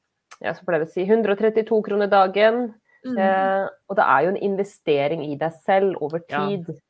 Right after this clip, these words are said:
Speaker 2: vil jeg
Speaker 1: For det her
Speaker 2: absolutt si er en veldig god investering, for å si det sånn
Speaker 1: Ja.
Speaker 2: da, hvis det, det er, eh, dette virker jo utrolig spennende.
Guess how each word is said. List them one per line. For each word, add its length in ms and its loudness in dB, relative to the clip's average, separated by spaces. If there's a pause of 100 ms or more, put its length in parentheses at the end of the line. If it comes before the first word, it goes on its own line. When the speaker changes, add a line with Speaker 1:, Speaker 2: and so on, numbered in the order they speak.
(380)
Speaker 2:
vil 120 -6
jeg 120 4
Speaker 1:
For 120 -6
det 60 0
her 80 -2
Speaker 2:
absolutt 60 -8
si 120 -2
er 140 4
en 80 0
veldig 300 -2
god 200 -6
investering, 720 0
for 140 -10
å 40 -4
si 120 -2
det 100 -2
sånn 20 -4
Speaker 1:
Ja. 140 2
Speaker 2:
da, 140 -2
hvis 220 -8
det, 540 -2 (920)
det 100 -2
er, 300 0
eh, 600 -2 (200)
dette 200 -6
virker 340 -8
jo 60 -4
utrolig 600 -10
spennende. 400 -8